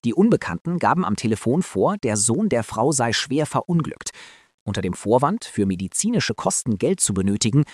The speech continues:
überzeugten sie die ältere Dame, die Summe an einen Abholer zu übergeben.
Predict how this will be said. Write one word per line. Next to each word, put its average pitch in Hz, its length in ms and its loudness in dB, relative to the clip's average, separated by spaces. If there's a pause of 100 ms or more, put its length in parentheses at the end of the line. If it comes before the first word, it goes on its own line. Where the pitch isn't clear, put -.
(200)
überzeugten 151 640 2
sie 185 100 0
die 175 200 -2
ältere 156 320 0
Dame, 131 320 2
die 101 160 -4
Summe 120 340 2
an 113 100 -2
einen 90 260 -4 (100)
Abholer - 500 -6
zu - 140 -2
übergeben. 76 540 -10